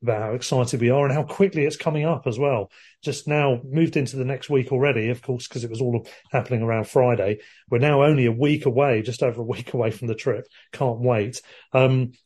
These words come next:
w-, we'll obviously do a match day special or a match trip special, uh, I'm sure, when the time comes. But coming back to this episode,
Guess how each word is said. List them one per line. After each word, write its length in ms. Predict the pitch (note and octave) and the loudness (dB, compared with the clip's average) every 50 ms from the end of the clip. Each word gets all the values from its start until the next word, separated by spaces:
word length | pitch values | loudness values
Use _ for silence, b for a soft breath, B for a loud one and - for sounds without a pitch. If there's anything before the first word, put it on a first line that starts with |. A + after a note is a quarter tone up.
| _ _ _ _ _ - | _ _ _ _ _ -6
w-, 240 | E3 D3 D#3+ D3+ D3+ | 0 2 2 2 2
we'll 180 | C3 C3 C3 C#3+ | 2 2 4 2
obviously 280 | C#3+ C#3+ - - B2+ | 2 -2 -4 -6 -2
do 100 | A2+ C3 | 0 0
a 60 | A#2 | 2
match 280 | A#2+ B2 - D3 - - | 2 0 -2 -4 -4 -2
day 220 | - D3 C3 A#2+ | 0 2 2 0
special 460 | A#2 - - - D#3+ C3 - - F3 D3 | -2 -8 -6 -4 -4 -4 -4 -2 0 0
or 100 | A#2 G#2+ | 0 0
a 60 | G#2 | 0
match 340 | A#2+ C3 C3+ B2+ - - - | -2 -2 -4 -4 -8 -12 -12
trip 400 | - - - D#3+ D3 C#3 - - _ _ _ _ _ _ | -10 -2 0 0 0 0 -6 -14 _ _ _ _ _ _
special, 580 | - - - C3+ A#2 - - C#3 B2 B2 C3 | -18 -4 -2 -2 -2 0 0 0 0 2 0
uh, 160 | A2+ A2+ G#2+ G2 | -2 -4 -6 -4
I'm 140 | G#2+ A2 G#2 | -4 -4 -4
sure, 340 | F#2+ - - D3+ B2 A#2 - | -4 0 2 4 4 4 4
when 120 | G#2+ A2 | 4 2
the 80 | A2 G#2+ | 0 -4
time 320 | - - A#2+ A2 G#2+ G2+ | -4 -6 -4 -4 -4 -6
comes. 380 | - - C3 A2+ A2 A#2+ A#2+ B B B B B B B B - | -4 -2 -2 0 0 -2 -4 B B B B B B B B 0
But 180 | D3+ C#3+ D3 | 0 0 0
coming 220 | - - G#3+ A#3 A3 | 2 4 6 6 6
back 160 | G#3+ G3+ - | 6 4 2
to 80 | - E3+ | 0 2
this 180 | F3+ G#3+ G#3+ - | 2 4 4 4
episode, 540 | D#3 B2 - A#2 - - G#2 A#2 B2+ C3 | 2 2 0 -2 0 2 2 4 2 2